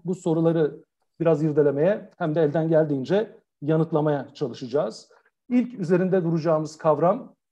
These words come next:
bulaşıcı hastalık salgınları sırasında salgının durumunu ve hastalığın yayılmasını önlemek için alınan önlemlerin etkinliğini değerlendirmek bakımından hangi epidemiyolojik göstergelerin kullanılması uygundur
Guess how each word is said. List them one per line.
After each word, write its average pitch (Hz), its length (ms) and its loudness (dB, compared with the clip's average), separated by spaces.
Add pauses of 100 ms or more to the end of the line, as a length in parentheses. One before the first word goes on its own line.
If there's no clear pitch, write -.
(220)
bulaşıcı 175 320 -2
hastalık 190 340 0
salgınları 165 480 2
sırasında 156 760 -2
salgının 160 480 -2
durumunu 160 500 -4 (140)
ve 170 180 2
hastalığın 170 480 -4
yayılmasını 165 480 0
önlemek 170 340 -2
için 156 340 -8 (300)
alınan 160 300 0
önlemlerin 160 460 -2
etkinliğini 165 500 -2
değerlendirmek 160 760 -2
bakımından 156 600 -2 (400)
hangi 214 380 -6
epidemiyolojik 170 760 -4
göstergelerin 147 720 -4
kullanılması 165 640 -4
uygundur 180 380 -2